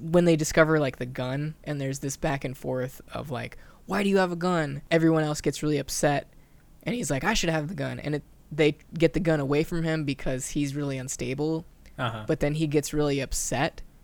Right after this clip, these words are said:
Speaker 1: And they just give the gun back to him.
Speaker 2: <laughs>
Speaker 1: Like, I just don't understand that. At every point along this movie,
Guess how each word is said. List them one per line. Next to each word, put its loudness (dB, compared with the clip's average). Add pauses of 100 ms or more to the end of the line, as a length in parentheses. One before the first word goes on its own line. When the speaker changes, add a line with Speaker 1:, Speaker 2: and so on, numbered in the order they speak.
(300)
Speaker 1:
And 2
they 4
just 0
give 2
the 2
gun -6 (220)
back -2
to -10
him. -16 (160)
Speaker 2:
<laughs> -10 (600)
Speaker 1:
Like, 2
I 10
just -2
don't 2
understand -4
that. -14 (180)
At 2
every 4 (240)
point 4
along 2
this -4
movie, 0